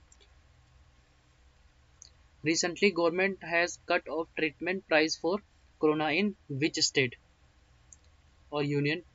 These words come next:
टेरिटरी, किसमें आप price कम किए गए हैं, ठीक है,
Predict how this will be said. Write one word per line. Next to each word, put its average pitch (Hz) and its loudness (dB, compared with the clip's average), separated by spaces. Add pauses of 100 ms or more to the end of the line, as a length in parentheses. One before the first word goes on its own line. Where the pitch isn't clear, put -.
टेरिटरी, 123 -2
किसमें 156 -4
आप 160 2 (640)
price 151 4
कम 156 0
किए 160 0
गए 160 4
हैं, 208 -2 (460)
ठीक 170 2
है, 208 0